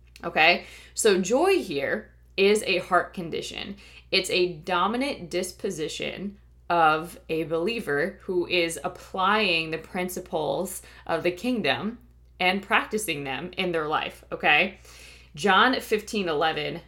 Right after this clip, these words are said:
talks about this. "I have told you this so that your joy," or I, I'm sorry, "I have told you this so that my joy may be in you and that your joy may be complete." What I love about this is this word is distinguishing the difference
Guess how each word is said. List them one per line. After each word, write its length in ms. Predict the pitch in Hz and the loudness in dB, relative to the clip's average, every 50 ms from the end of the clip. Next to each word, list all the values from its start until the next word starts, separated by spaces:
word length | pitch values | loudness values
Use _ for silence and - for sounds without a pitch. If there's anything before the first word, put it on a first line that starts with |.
| - - | -18 -16
talks 400 | - - 180 151 - - - - | -8 -2 -2 -2 -2 -4 -8 -6
about 300 | 170 160 127 117 - - | -4 -2 -2 -4 -4 -6
this. 400 | - - - 196 - - - - - - - - - - - - | -10 -12 -12 -12 -14 -14 -16 -16 -20 -20 -20 -20 -8 -2 0 4
"I 140 | 175 190 190 | 6 8 8
have 140 | 180 180 | 8 6
told 460 | 180 - - - 226 220 254 285 247 220 | 4 -6 -2 4 6 6 6 6 4 0
you 220 | 247 269 285 247 | -2 -2 -2 0
this 460 | 214 185 147 131 135 - - - - - - | 2 2 2 2 2 -2 -8 -8 -10 -10 -8
so 180 | - - 202 | -4 -4 0
that 300 | 180 180 170 123 - - - - | 2 2 2 0 -2 -8 -12 -8
your 360 | 165 180 170 175 175 170 165 | -2 0 2 2 2 2 0
joy," 640 | 151 147 147 170 196 196 185 175 147 143 151 170 - | -2 -6 -4 -2 0 0 2 2 0 0 -2 -2 0
or 160 | 180 180 - | 0 2 4
I, 320 | 139 165 175 180 - - - | 6 6 6 6 4 2 -4
I'm 100 | - 196 | -8 -6
sorry, 240 | 196 - - 139 - - - - - - - | -4 -2 -2 -4 -4 -8 -14 -20 -16 -2 4
"I 100 | 202 202 | 4 4
have 80 | 208 - | 4 4
told 320 | - - 247 247 285 262 | 2 4 4 4 4 4
you 140 | 285 294 262 | 2 0 2
this 240 | 185 165 151 175 - | 2 2 2 2 0
so 100 | - 185 | 0 2
that 180 | 180 156 - | 2 2 2
my 360 | 156 165 156 165 180 233 294 262 | 0 -2 0 2 2 2 2 0
joy 460 | 202 160 175 147 131 127 139 156 - - | 0 2 2 2 2 2 -2 -4 -6 -6
may 240 | 180 185 180 175 | -2 2 2 2
be 120 | 175 180 170 | 2 0 -2
in 280 | - - 156 208 214 | -2 0 0 0 0
you 220 | 196 156 147 147 143 | 0 -2 -2 -2 -2
and 180 | 131 165 170 | -2 0 2
that 200 | 170 156 120 104 | 2 0 0 -2
your 280 | 151 156 190 220 285 294 | -4 0 0 0 0 0
joy 460 | 226 180 170 165 147 139 135 147 165 - - - | -2 -2 -2 -2 0 0 -2 -4 -6 -10 -12 -6
may 180 | - 185 180 180 | -2 0 0 0
be 140 | 175 180 175 | 0 -2 -4
complete." 580 | - 185 160 165 - 156 139 - - - - - - - - - - - | -4 -6 -10 -10 -8 -8 -8 -8 -8 -12 -16 -20 -20 -20 -20 -16 -6 0
What 140 | 196 202 196 | 4 6 6
I 80 | 185 | 6
love 260 | 180 170 202 233 277 | 6 6 4 4 4
about 340 | 302 262 196 180 165 160 - | 4 2 4 4 2 2 2
this 280 | - 156 147 151 - - | 0 0 0 0 0 -2
is 180 | - 175 156 | -4 -4 0
this 180 | 151 170 170 175 | 2 2 0 0
word 380 | 165 147 180 202 214 214 190 165 | 0 0 2 4 4 4 4 2
is 140 | 143 - | 0 0
distinguishing 640 | - - 127 - - 180 175 170 170 170 - 170 160 156 | -2 -4 -10 -6 -2 -2 -2 -2 -2 -4 -6 -6 -8 -6
the 120 | 151 143 | -6 -8
difference 840 | 123 - - 151 147 - - 180 208 240 277 - - - - - | -6 -4 -4 -4 -4 -4 -4 -4 -4 -4 -4 -6 -8 -12 -12 -14